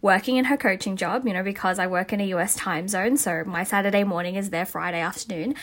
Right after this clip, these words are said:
And, you know, she starts her day coaching and then has her morning routine where she, you know,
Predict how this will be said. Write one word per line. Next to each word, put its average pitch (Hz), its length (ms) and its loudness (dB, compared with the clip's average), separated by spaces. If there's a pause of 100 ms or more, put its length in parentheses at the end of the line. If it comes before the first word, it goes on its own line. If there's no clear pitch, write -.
(320)
And, 208 540 4 (520)
you 196 100 2
know, 214 40 4
she - 120 0
starts 226 320 4
her 311 80 6
day 240 140 8
coaching 208 640 0 (380)
and 202 260 4
then 185 320 4
has 233 600 4
her 202 320 2
morning 220 420 4
routine 196 600 -2 (260)
where 170 160 0
she, 190 140 -2
you 185 60 0
know, 180 80 -2